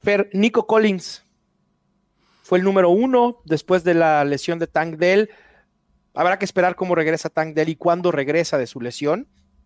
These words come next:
Pero Nico Collins perfila para ser un top quince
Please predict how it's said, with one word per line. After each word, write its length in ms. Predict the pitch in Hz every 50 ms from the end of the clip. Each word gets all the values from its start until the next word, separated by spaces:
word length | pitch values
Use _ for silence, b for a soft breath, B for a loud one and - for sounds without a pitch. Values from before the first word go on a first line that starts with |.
| _ _ _
Pero 180 | - 160 147 143
Nico 200 | 147 160 190 -
Collins 380 | - 170 165 190 220 214 -
perfila 480 | - - 160 131 - - 160 175 202 202
para 200 | - 175 139 117
ser 280 | - - 156 165 185 196
un 400 | 190 180 156 135 123 131 165 196
top 220 | - 214 202 -
quince 800 | _ - 214 220 233 214 - - 226 226 233 226 226 226 220 202